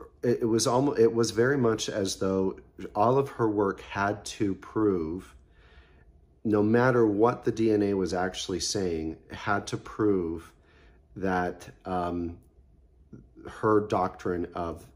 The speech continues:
Bigfoot was the correct doctrine. And here's the doctrine of Melba Ketchum and others that follow her in the Bigfoot community,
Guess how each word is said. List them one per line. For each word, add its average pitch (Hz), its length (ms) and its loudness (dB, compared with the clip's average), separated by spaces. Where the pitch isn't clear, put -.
Bigfoot - 560 -6
was 82 680 -6
the 92 100 -8
correct - 720 -6
doctrine. - 480 -10
And 104 140 -2
here's 107 300 2
the 95 100 -4
doctrine 82 500 -8
of 92 340 0
Melba 92 280 0
Ketchum 82 500 -8
and 98 180 0
others 101 460 2
that 95 160 -2
follow 92 320 0
her 87 240 -4
in 87 60 -4
the 85 80 -6
Bigfoot 82 400 -8
community, 82 580 -8